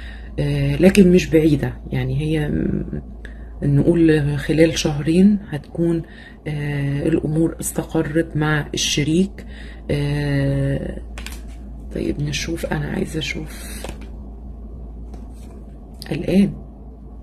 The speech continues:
أنت ال-، ال-، آه، كل الكروت قدامي، آه، ال-، ال-، التفكير. أنت تعبت من كتر التفكير، تعبت من كتر التفكير،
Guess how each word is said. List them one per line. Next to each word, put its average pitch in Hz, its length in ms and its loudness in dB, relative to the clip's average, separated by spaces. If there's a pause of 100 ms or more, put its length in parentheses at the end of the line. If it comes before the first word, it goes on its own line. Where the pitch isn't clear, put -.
(380)
أنت 143 240 -4
ال-، 143 540 -4
ال-، 139 240 -4 (1600)
آه، - 260 -8 (100)
كل 214 260 8
الكروت 185 420 2
قدامي، 196 640 10
آه، 151 800 -4
ال-، 156 260 -4
ال-، 151 520 -4 (400)
التفكير. - 840 -4 (300)
أنت 156 180 0
تعبت 170 300 0
من 151 100 0
كتر - 220 -6
التفكير، - 720 -6 (120)
تعبت 151 280 -2
من 143 120 -2
كتر - 220 -4
التفكير، - 760 -6